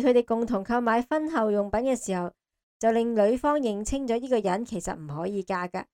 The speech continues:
因為如果一個男人連買個鍋都唔肯俾錢嘅時候，仲嫌係買個煲好貴，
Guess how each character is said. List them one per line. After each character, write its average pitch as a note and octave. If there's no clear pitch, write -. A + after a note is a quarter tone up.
因 D4
為 C4
如 A#3
果 E4
一 -
個 C#4+
男 G3
人 A#3+
連 A3+
買 G3+
個 A#3+
鍋 D4+
都 D4
唔 G#3
肯 G#3+
俾 A3
錢 G#3
嘅 A#3
時 F#3
候， F#3
仲 A3
嫌 F#3+
係 G3+
買 G3+
個 A#3
煲 C#4
好 G#3+
貴， G#3